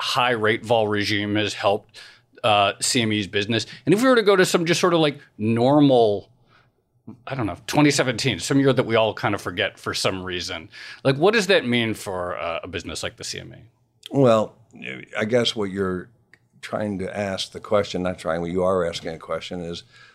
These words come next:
Speaker 2: well, how much does volatility play into the C M E's average daily volume? Is that a fair way to assess
Speaker 1: That's,
Speaker 2: it?
Speaker 1: yeah.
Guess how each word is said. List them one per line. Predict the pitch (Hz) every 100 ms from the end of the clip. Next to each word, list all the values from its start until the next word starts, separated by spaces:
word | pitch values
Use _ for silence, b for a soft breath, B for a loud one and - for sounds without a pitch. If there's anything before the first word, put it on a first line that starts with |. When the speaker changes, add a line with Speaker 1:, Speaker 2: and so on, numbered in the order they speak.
| b
Speaker 2:
well, | - - -
how | - - 113
much | 104 98 -
does | 90 85
volatility | 92 90 85 98 95 87
play | - - 92 92
into | 87 87 85 - 90
the | 85 85
C | - 92
M | 87 85
E's | 82
average | 82 80 80 -
daily | 85 78
volume? | 80 82 76 71
Is | 71
that | 80
a | 78
fair | - 85
way | 82
to | 85 82
assess | - - -
Speaker 1:
That's, |
Speaker 2:
it? | 92
Speaker 1:
yeah. | 135 151